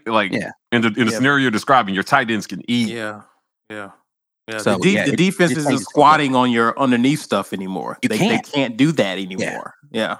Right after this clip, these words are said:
Speaker 2: So, uh, I, again, again, it just changes what you're able to do offensively just because you understand the guy who's sitting back there, if I give him any time whatsoever,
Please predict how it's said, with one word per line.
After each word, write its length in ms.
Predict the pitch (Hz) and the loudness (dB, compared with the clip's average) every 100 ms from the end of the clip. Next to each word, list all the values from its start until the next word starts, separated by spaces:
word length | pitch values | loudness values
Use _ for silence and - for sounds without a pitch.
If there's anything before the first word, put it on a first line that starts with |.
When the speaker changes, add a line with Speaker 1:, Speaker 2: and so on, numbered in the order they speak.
| _ _ _ _ _ _ _ _ - | _ _ _ _ _ _ _ _ -6
Speaker 2:
So, 260 | 120 101 101 | -2 -2 -2
uh, 320 | 101 98 95 | 0 0 0
I, 120 | 104 - | -2 -4
again, 280 | 104 110 107 | -4 -4 -4
again, 280 | 104 110 95 | -4 -4 -4
it 100 | 82 | -4
just 220 | 120 - | -6 -8
changes 420 | - 117 107 101 | -6 -4 -4 -4
what 200 | 95 101 | -4 -4
you're 180 | 95 - - | -4 -6 -6
able 300 | 98 92 87 | -6 -6 -8
to 120 | 90 | -10
do 240 | 73 82 | -10 -8
offensively 720 | 76 78 - 82 82 78 80 | -4 -4 -6 -10 -10 -12 -14
just 420 | 71 95 92 - - | -8 -6 -6 -8 -14
because 680 | 85 - 98 82 76 - - _ _ _ _ _ _ - | -12 -4 -2 -2 -6 -12 -18 _ _ _ _ _ _ -6
you 180 | 101 104 | -2 0
understand 760 | 107 95 87 - 98 85 80 - _ _ _ | 0 -2 -4 -4 -4 -4 -8 -12 _ _ _
the 80 | 82 | -8
guy 260 | 87 104 107 | 0 0 0
who's 220 | 110 104 | -2 -6
sitting 260 | 113 104 90 | -4 -4 -2
back 260 | 95 101 | -2 -2
there, 300 | 110 110 113 _ | -2 -2 -4 _
if 140 | 90 - | -8 -2
I 160 | 95 107 | -2 0
give 240 | 101 101 | -2 -6
him 260 | - 95 80 _ _ - | -6 -10 -10 _ _ -2
any 240 | 170 139 | 2 2
time 480 | - 101 143 - - - | 0 -6 -8 -10 -18 -12
whatsoever, 920 | 92 107 - - 95 90 82 - | -2 -2 -2 -2 -2 -2 -6 -16